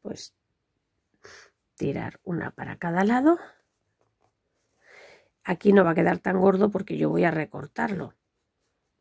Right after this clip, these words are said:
Toda el, todo esto de aquí no va a quedar y esto tampoco. Y coser por aquí. Cuando tengamos las cuatro esquinas, vuelvo. Bueno, pues mirad, ya están cosidas las cuatro esquinas, como os he dicho,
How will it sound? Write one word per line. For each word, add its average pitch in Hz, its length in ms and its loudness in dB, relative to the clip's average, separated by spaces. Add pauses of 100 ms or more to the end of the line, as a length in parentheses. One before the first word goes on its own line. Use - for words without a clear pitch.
(200)
Toda - 260 -2
el, - 240 -4
todo 165 320 -2
esto 156 300 -4
de 170 80 -2
aquí 170 180 -4
no 175 120 0
va 170 60 -2
a 165 60 -2
quedar 190 260 0
y 208 80 6
esto 165 200 -4
tampoco. 151 520 -14 (480)
Y 285 360 0 (480)
coser 160 360 -6
por - 200 -10
aquí. - 320 -20 (600)
Cuando 170 280 2
tengamos 170 440 -2
las 151 180 -6
cuatro 180 320 -6
esquinas, 285 800 -2 (100)
vuelvo. - 400 -14 (1200)
Bueno, 143 440 -6 (420)
pues 147 460 -10
mirad, 170 420 -10
ya 160 100 -8
están 180 260 -8
cosidas 151 440 -10
las 151 200 -12
cuatro - 320 -14
esquinas, 240 600 -6
como 160 180 -10
os - 120 -14
he - 80 -12
dicho, 208 360 -4